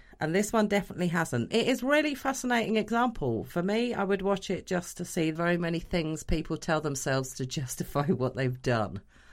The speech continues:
I think it's really interesting from that point of view. It talks to a number of the people who lived in the town. It talks to a number of the people who were involved in the cult. Well,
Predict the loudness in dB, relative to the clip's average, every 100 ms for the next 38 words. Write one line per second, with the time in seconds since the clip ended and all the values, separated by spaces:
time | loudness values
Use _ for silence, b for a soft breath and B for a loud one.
0 | b b b b -4 -2 -2 -2 -2 -2
1 | -2 -4 -2 -4 -4 -4 -4 -8 -20 -8
2 | -4 -4 -6 -8 -4 -4 -6 -8 -4 -4
3 | -6 -4 -2 -2 -2 -6 -8 -16 -10 -8
4 | -8 -6 -4 -2 -2 0 -2 -4 -6 -6
5 | -4 -4 -2 -2 -2 -4 -4 -4 -2 -2
6 | -6 -12 -12 -10 -10 -8 -8 -8 -8 -6
7 | -2 -2 0 0 -2 -6 -8 -14 -4 -2
8 | -2 b b -10 -8 -8